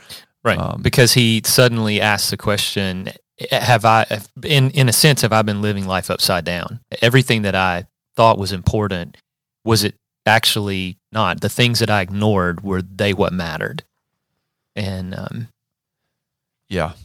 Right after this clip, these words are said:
Speaker 2: and so he's, he's in dis-, he's despondent, he's in despair, he's literally, like,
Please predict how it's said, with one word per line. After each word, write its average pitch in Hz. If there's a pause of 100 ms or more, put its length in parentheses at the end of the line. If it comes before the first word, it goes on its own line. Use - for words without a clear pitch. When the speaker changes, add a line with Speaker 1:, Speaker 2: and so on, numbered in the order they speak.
Speaker 2:
and 104
so 98
he's, 110
he's 151
in 92
dis-, -
he's 110
despondent, 101
he's 92
in 90
despair, 95
he's 85
literally, 95
like, 76